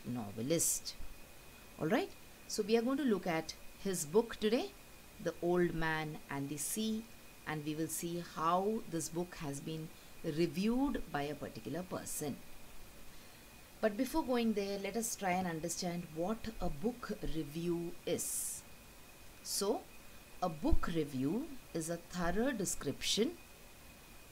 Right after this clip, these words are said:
or critical analysis and evaluation of the quality, meaning, and significance of a book. So whenever you do a book review, what do you do? The person who reviews the book,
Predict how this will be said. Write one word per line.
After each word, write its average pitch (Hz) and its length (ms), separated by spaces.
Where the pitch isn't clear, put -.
or 170 100
critical 294 400
analysis 170 880
and 226 600
evaluation 208 1040
of 139 120
the 147 240
quality, 226 720
meaning, 196 720
and 165 180
significance 190 840
of 139 160
a 135 40
book. - 420
So - 140
whenever 233 340
you 220 220
do 208 200
a 208 40
book 196 300
review, 196 340
what 175 220
do 208 80
you 214 100
do? 262 220
The 165 80
person 175 420
who 180 180
reviews 170 580
the 165 80
book, 123 240